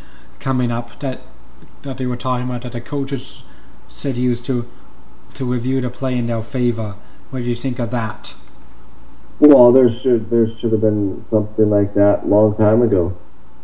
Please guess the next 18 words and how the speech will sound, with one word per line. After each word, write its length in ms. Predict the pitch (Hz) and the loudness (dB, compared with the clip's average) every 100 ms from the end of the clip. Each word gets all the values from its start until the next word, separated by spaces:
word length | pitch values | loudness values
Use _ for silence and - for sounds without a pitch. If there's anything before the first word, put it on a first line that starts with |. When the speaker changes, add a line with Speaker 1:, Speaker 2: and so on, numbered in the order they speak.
| - | 2
Speaker 2:
They're 220 | 127 127 | 6 8
able 380 | 120 117 113 110 | 8 8 6 4
to, 80 | - | 0
uh, 480 | 110 107 101 85 - | 0 2 0 -2 -6
they'll 240 | 107 123 117 | 0 2 4
be 220 | 117 117 | 4 4
able 260 | 113 113 110 | 4 2 2
to, 240 | 113 107 | 0 2
uh, 180 | 95 98 | 2 -2
challenge 440 | - 110 110 101 | -2 0 2 0
offsides. 1000 | 104 95 95 - 113 131 139 139 - - - - - - - - - - | -2 -2 -6 -2 0 2 2 0 -2 -10 -10 -10 -10 -10 -10 -10 -10 -4
They'll 140 | 120 117 | 0 2
be 200 | 113 113 | 4 4
able 240 | 113 113 107 | 2 2 2
to, 540 | 107 107 104 92 - 117 | 2 2 0 -2 -4 -2
um, 560 | 113 104 98 90 69 - - - - - - | 0 0 0 -4 -8 -10 -10 -10 -10 -10 -6
challenge 480 | 123 113 107 95 - | 0 2 0 -2 -4
penalties. 920 | 127 123 127 131 127 131 120 - - | 0 2 4 2 2 -2 -4 -8 -10